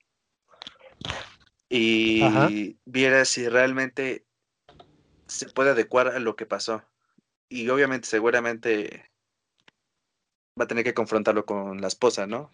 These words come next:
Speaker 1: Para poder solucionar este conflicto no resuelto. Entonces, al final, si quiere, también el esposo, obviamente, eh, podría resolverlo con ella.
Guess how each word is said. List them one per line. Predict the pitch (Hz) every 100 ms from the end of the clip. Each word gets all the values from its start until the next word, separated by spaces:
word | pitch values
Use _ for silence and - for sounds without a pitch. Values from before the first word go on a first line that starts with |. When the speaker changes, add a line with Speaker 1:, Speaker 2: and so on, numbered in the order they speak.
| -
Speaker 1:
Para | 107 98
poder | - 110 110 113
solucionar | - 117 107 - 110 107 104
este | - 113
conflicto | - 98 - 110 - - 113 107 92
no | 110 113
resuelto. | 110 110 - 110 107 98 - _ _ - - -
Entonces, | 156 156 151 147
al | 139
final, | 165 160 151 - _ _ _ _ _ _ _ _ _ _
si | - - 240
quiere, | 113 160 180 156 147 165 _ _ _ - _ _ _ _ _ _
también | - 104 107
el | 107
esposo, | 113 - 165 - 127 135 _ _ - - _ _ _ _ _ _ _
obviamente, | - 117 123 131 123 127 120
eh, | 113 101 101 98 92 -
podría | 123 117 120
resolverlo | 123 151 135 120 123
con | 131
ella. | 135 127 127